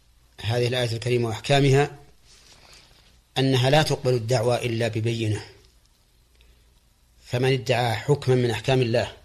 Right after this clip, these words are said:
الأخ-، ال-، الأخروية أو أحكامه الدنيوية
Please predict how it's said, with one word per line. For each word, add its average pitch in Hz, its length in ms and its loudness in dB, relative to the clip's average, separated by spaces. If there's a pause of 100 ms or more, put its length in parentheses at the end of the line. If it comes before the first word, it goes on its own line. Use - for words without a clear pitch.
(1040)
الأخ-، 120 520 -4
ال-، 120 260 -4 (240)
الأخروية 123 720 -2 (960)
أو 135 160 2
أحكامه 117 680 0 (680)
الدنيوية 120 800 0